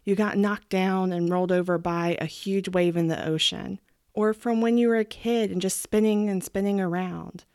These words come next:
Now imagine if that spinning and disorienting feeling didn't stop. It just kept going.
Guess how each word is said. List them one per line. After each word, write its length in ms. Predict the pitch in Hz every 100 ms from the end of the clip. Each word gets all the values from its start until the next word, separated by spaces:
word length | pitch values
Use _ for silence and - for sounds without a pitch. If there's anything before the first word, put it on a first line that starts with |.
| _ _
Now 220 | 180 208 233
imagine 640 | 214 190 185 220 254 247
if 140 | 202 -
that 240 | 185 -
spinning 500 | - - 185 208 220 -
and 120 | 175
disorienting 960 | 175 165 - 175 185 190 190 196 185 180
feeling 520 | - 185 180 175 170
didn't 340 | 170 170 -
stop. 520 | - - 156 156 _ - _ _ _
It 140 | - 170
just 300 | 190 - -
kept 340 | - 185 -
going. 460 | 160 151 - -